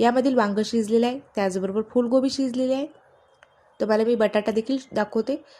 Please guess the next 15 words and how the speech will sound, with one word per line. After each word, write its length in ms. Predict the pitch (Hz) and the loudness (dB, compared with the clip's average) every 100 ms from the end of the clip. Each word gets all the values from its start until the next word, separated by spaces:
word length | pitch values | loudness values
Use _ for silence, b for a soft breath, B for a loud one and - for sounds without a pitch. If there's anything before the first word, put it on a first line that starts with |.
| b | b
बटाटा 400 | 214 240 277 277 | -2 2 2 2
आणि 180 | 285 294 254 | 0 0 0
गाजर 280 | 208 202 214 208 | 2 2 0 -2
देखील 220 | 220 247 | -2 -2
आपलं 200 | 240 254 | 0 -2
छान 220 | 254 247 247 | -2 -8 -8
शिजलेलं 520 | - 208 185 208 208 | -6 -4 -2 -2 -2
आहे. 160 | 214 269 - | -2 -6 -6
या 140 | 214 277 | 2 4
भाज्या 280 | 285 277 294 | 4 4 2
शिजण्यासाठीच 720 | 285 233 202 226 226 220 269 | 2 -2 0 -2 -2 -2 -2
आपल्याला 280 | 240 202 220 233 | -2 -2 -2 0
जास्त 260 | 202 - | -4 -2
वेळ 200 | 214 214 | -4 0
लागतो, 320 | 214 208 - | -2 -2 -6